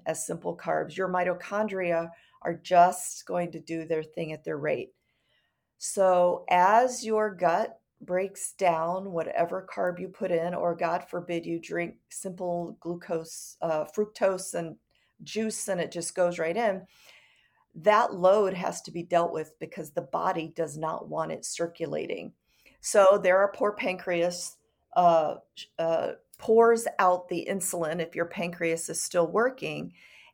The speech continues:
it, trying to get the glucose out of your blood. And it will put it first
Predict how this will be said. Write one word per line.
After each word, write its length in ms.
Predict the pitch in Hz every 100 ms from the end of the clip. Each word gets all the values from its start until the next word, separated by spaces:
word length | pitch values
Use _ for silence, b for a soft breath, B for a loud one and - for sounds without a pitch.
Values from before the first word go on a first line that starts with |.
| -
it, 200 | 202 -
trying 400 | - 240 294 285
to 120 | 220
get 320 | 180 180 180
the 60 | 190
glucose 520 | 175 190 190 180 175
out 160 | 175 165
of 80 | 170
your 100 | 170
blood. 400 | 170 170 156 -
And 120 | 180
it 120 | 190 214
will 140 | 214
put 220 | - 202
it 220 | 208 220
first 600 | - 180 170 311 - -